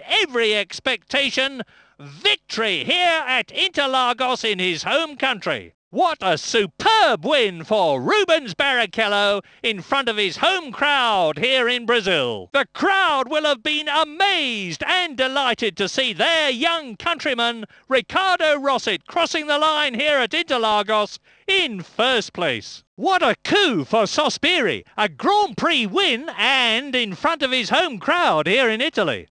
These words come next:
Italian motor racing fans who followed Jarno Trulli up from Formula three are gonna be ecstatic with this win. The Japanese crowd will be euphoric to see their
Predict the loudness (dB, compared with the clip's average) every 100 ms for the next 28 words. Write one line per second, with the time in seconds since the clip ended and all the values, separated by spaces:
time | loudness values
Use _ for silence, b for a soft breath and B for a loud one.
0 | -4 -2 0 0 2 0 -2 -4 -4 -2
1 | 0 0 0 -2 -4 -4 -2 -2 -2 -4
2 | -2 -2 -2 -2 0 2 0 -2 -2 -2
3 | 0 -2 -2 -2 -2 0 -2 -2 -4 -2
4 | -2 -2 -2 0 0 0 -2 -4 -2 -2
5 | 0 0 -4 b b b -2 0 -2 -2
6 | -2 -2 -4 -4 -10 -6 -2 -2 -2 -4
7 | -4 -6 -2 0 0 -2 -2 -4 -8 -20
8 | _ _ 0 0 0 0 2 0 2 0
9 | -2 -4 0 2 4 4 4 2 -2 0
10 | 2 2 0 0 0 0 0 0 0 -2
11 | 0 2 4 2 0 -4 -4 -2 -2 0
12 | 0 0